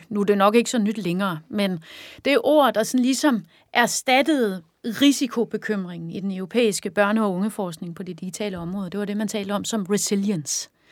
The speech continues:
Det at have mødt forskellige typer af risici,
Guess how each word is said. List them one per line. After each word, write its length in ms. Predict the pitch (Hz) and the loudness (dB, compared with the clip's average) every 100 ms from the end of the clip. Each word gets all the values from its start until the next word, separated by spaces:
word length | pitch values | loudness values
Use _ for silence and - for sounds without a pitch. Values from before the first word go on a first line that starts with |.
| - - - - - _ | -20 -20 -20 -20 -20 _
Det 220 | 247 254 - - | 4 4 2 0
at 200 | 226 208 | 2 2
have 300 | 196 208 208 - | -2 -8 -10 -8
mødt 460 | 214 226 311 320 - _ _ | 0 4 6 4 -2 _ _
forskellige 640 | - 240 - - 330 294 220 | -10 -6 -2 2 4 4 2
typer 440 | - 269 277 302 | 0 2 2 2
af 220 | 240 208 190 | 0 0 2
risici, 640 | 294 311 254 - 220 | 2 2 -2 -4 -4